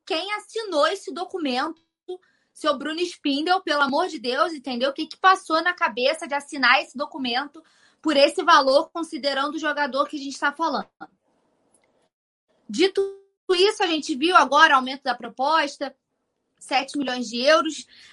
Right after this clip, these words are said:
Aí tem que converter, mas eu vi alguma informação, eu não sei,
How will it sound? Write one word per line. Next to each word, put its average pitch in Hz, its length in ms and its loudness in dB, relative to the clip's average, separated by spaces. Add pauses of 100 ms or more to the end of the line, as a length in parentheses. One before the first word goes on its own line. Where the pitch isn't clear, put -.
Aí 254 300 4
tem 359 140 -4
que - 100 -18
converter, 311 560 -4
mas 285 260 0
eu 311 220 0
vi 302 240 -6
alguma 311 340 0
informação, 302 680 -2
eu 269 40 -4
não 254 140 -4
sei, 285 380 -2